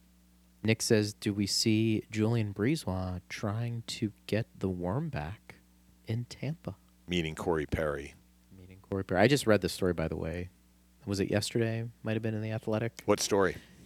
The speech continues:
Speaker 1: And maybe that came out. Basically, just he was dealing with, um, substance abuse, alcohol, I think.
Speaker 2: Well, I knew
Speaker 1: Is
Speaker 2: that he addressed that when he stepped away.
Speaker 1: So maybe that was an old article. I, I felt like it was yesterday that I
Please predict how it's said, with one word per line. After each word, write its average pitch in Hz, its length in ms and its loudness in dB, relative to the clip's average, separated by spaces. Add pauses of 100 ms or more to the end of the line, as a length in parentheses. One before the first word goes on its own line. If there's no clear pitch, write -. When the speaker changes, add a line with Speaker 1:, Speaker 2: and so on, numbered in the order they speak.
(240)
Speaker 1:
And 156 100 6
maybe 147 200 8
that 131 160 6
came 110 220 4
out. 90 240 2
Basically, 92 420 2
just - 320 -4
he 101 120 -2
was 85 400 -2 (320)
dealing 80 320 -2
with, - 440 -8 (1040)
um, 76 480 -8 (960)
substance - 480 2
abuse, 95 400 0 (180)
alcohol, 98 420 0 (120)
I 107 40 -4
think. 101 220 0
Speaker 2:
Well, 101 80 8
I 101 120 6
knew 117 320 0
Speaker 1:
Is 139 200 4
Speaker 2:
that 104 180 4
he 92 160 -2
addressed 85 580 2
that 76 320 -4
when 80 180 -6
he 76 40 -10
stepped - 400 -4
away. - 600 -12 (1000)
Speaker 1:
So - 140 2
maybe 104 200 8
that 95 100 6
was 92 120 2
an 92 80 0
old 90 160 4
article. 90 280 6
I, 90 220 8
I 90 40 6
felt 98 160 4
like 87 140 4
it 85 80 2
was 78 160 -4
yesterday 87 340 2
that 82 140 0
I 78 160 2